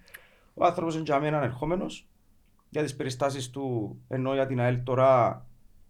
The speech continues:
τι άλλο θα μπορούσε να προσδοκώ, ρεαλιστικά. Και αν, παρά, τίποτε άλλο παρά να τον στηρίξω, θωρώ τώρα, έστω και αν θα κρίνω κάποια λαθούθκια που μπορεί να κάνει, αλλά έχω την εμπιστοσύνη.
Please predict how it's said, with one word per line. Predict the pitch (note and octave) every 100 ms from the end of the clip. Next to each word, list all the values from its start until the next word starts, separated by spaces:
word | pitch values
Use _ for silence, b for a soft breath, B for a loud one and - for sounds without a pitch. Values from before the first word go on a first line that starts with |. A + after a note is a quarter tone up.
| _
τι | - A#2
άλλο | F#2+ F#2
θα | -
μπορούσε | F#2 F2+ F2
να | E2+ E2+
προσδοκώ, | E2+ E2+ F#2 F2+ F#2 D3 G#3 b b b b _ _ _
ρεαλιστικά. | - F2+ F2 - D2 B2+ A3+ b b b b b _ _
Και | -
αν, | F#3 F#3 - - _ _ _ _ _
παρά, | - C#3+ A3 A3+ - - -
τίποτε | - G3+ F#3
άλλο | G3+
παρά | G3 F3+
να | G3
τον | G3+ G3
στηρίξω, | F#3 D#3 E3+ - B2 G2 -
θωρώ | A2 G#2+
τώρα, | B2 A#3 -
έστω | A#3+ A#3
και | -
αν | A3+
θα | -
κρίνω | D#3+ F#3 G3+ G3
κάποια | F#3+ F#3+ F#3 F#3 F3+
λαθούθκια | C#3 E3 F#3
που | F3
μπορεί | C#3 C#3
να | D3
κάνει, | C3+ F#3+ A#3
αλλά | - D#3 G3 E3+
έχω | G3+ A#3+
την | F3
εμπιστοσύνη. | A2+ - D2+ -